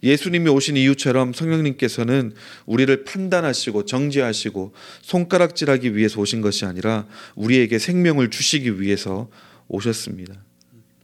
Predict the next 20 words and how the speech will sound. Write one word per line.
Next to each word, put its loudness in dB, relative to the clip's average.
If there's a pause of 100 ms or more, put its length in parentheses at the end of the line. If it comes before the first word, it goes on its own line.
(220)
그렇기 -2
때문에 2 (300)
그 0
성령님께서 2
우리에게 2
조명하여 2
보이시고 0 (280)
밝히 0
드러내 2
보이시는 -2
것은 -4
우리로 2
하여금 0
그 -4
생명을 0 (320)
더 0 (280)
풍성하게 -2
누리게 -4
하기 -6
위함입니다. -6